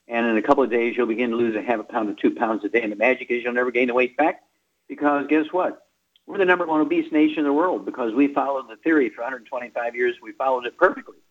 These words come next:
It was an incorrect theory, but we <laughs> followed it perfectly. The incorrect theory says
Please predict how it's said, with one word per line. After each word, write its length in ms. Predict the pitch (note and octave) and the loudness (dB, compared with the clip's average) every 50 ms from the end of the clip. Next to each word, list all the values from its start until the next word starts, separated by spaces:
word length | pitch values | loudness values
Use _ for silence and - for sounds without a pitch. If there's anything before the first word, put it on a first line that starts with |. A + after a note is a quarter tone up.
| _ _ _ _ _ _ _ _ _ _ - | _ _ _ _ _ _ _ _ _ _ -8
It 60 | C3 | -4
was 100 | B2 A2+ | -2 -2
an 100 | A#2 A#2 - D#3+ - | -2 -2 0 4 6
incorrect 500 | E3 E3 D#3 - D#3 D3 B2 - - - | 6 6 6 6 4 2 2 2 2 4
theory, 260 | G#3 G#3 F3+ C3 - | 4 4 4 0 -2
but 240 | - B2+ A#2+ - - | -4 -6 -8 -6 -4
we 100 | C#3 C3+ | -4 -4
<laughs> 180 | - - - | -6 -6 -4
followed 160 | - E3+ D#3 | -2 0 0
it 200 | D3 - - - | 0 -2 -4 -2
perfectly. 460 | - D#3+ E3+ E3 B2+ - A#2+ A2 F#2+ - - _ _ _ _ _ _ _ _ _ | 0 0 0 0 0 -2 -2 -2 -2 -4 -8 _ _ _ _ _ _ _ _ _
The 100 | C3+ C#3+ | 0 0
incorrect 340 | D#3 D3+ D3+ D3 C#3+ C#3+ - | 2 2 2 2 0 0 0
theory 260 | F#3 F3+ F3 D3+ - - | 0 2 2 2 2 2
says 260 | D#3 C3+ C3 B2+ | 0 0 0 -2